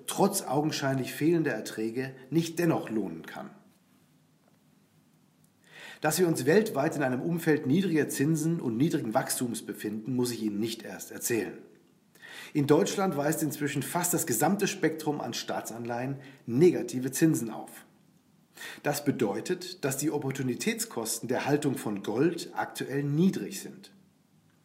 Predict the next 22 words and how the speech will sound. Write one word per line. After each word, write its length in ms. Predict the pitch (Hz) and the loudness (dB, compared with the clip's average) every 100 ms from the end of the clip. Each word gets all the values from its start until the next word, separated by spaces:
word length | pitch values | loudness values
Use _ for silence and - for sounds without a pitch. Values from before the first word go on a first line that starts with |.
| - - - - | -20 -20 -20 -10
Es 140 | - - | -4 4
fällt 240 | 185 208 | 4 4
in 80 | 147 | 2
dieser 200 | 196 202 | 4 4
Situation 580 | 170 151 135 - 147 160 | 4 0 0 2 2 4
demnach 340 | 143 131 110 | 4 2 2
leichter, 640 | 107 110 147 165 202 180 | 0 2 0 0 0 0
Gold 400 | 185 - 139 139 | 0 2 2 2
zu 220 | - 123 - | 0 -2 0
halten, 500 | 185 - 107 143 165 - - - - | 0 0 -4 -6 -8 -12 -20 -20 -2
da 100 | 156 | 2
die 80 | 139 | 4
bekannten 500 | 135 - 170 180 175 | 2 4 2 4 0
Alternativen 920 | 123 131 117 107 - 147 170 185 - | 0 -2 -2 -4 -4 -2 0 -2 -4
keine 540 | - 180 196 127 147 160 - - | -2 2 4 2 0 -4 -12 -6
beziehungsweise 640 | 135 131 170 170 151 147 143 | -4 0 2 2 2 0 -2
zum 220 | 151 135 | -2 -2
Teil 260 | 139 131 147 | 2 2 2
sogar 280 | 156 156 | 2 2
negative 720 | 160 156 180 151 110 - 110 104 | 2 2 2 2 -2 -6 -6 -6
Renditen 420 | 104 101 107 107 | -6 -6 -6 -6
aufweisen. 560 | 110 139 - - 139 | -8 -10 -10 -12 -14